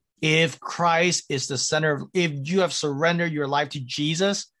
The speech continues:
he wants to do some resurrecting today. He wants to do some resurrecting in you. But will you put your faith in him? Would you trust him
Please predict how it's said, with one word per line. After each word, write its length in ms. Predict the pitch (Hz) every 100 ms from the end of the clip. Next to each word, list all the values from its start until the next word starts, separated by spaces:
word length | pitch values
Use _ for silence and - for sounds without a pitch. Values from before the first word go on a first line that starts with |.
| _ _ _ _ _ _ _ _ _ _
he 280 | - 170 202
wants 320 | 180 185 185
to 100 | 165
do 240 | 127 175
some 220 | 160 180 160
resurrecting 840 | 151 - 147 156 147 139 123 101 -
today. 400 | 127 120 104 - - -
He 140 | 165
wants 320 | 180 185 196 190
to 80 |
do 160 | 156 180
some 180 | 180 170
resurrecting 560 | 156 156 147 156 160
in 180 | 151 139
you. 340 | 135 170 131 104 _ _ - - _ _ _ _ _ _ _ _ _ _ _ _ _ -
But 100 | 139
will 300 | 139 143 139
you 200 | 127 160
put 220 | 151 160
your 120 | 143
faith 400 | 120 - 131 131
in 120 | 120 90
him? 180 | 101 101 - - - _ _ _ _ _ _ _ _ _ _ _ _ _ _
Would 240 | 156 160 127
you 160 | 175
trust 540 | 156 - - 156 160 -
him 220 | 120 107